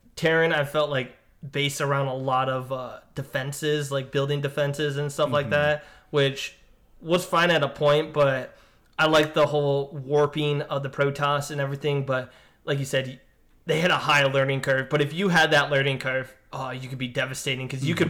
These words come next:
Speaker 2: Mm-hmm.
Speaker 1: warp in an army
Speaker 2: Yeah.
Speaker 1: from nowhere, and then all of a sudden, they would be screwed.
Speaker 2: Mm-hmm. <sighs> Man.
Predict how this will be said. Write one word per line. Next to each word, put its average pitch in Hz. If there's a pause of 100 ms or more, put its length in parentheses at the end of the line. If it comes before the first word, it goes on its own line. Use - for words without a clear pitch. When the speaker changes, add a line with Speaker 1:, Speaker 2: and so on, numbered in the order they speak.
Speaker 2:
Mm-hmm. 147
Speaker 1:
warp 156
in 143
an 139
army 139
Speaker 2:
Yeah. - (240)
Speaker 1:
from 156
nowhere, 131 (380)
and 151
then 139
all 139
of 135
a 135
sudden, 135 (140)
they 143
would 131
be 127
screwed. - (1300)
Speaker 2:
Mm-hmm. 90 (960)
<sighs> 127 (360)
Man. 80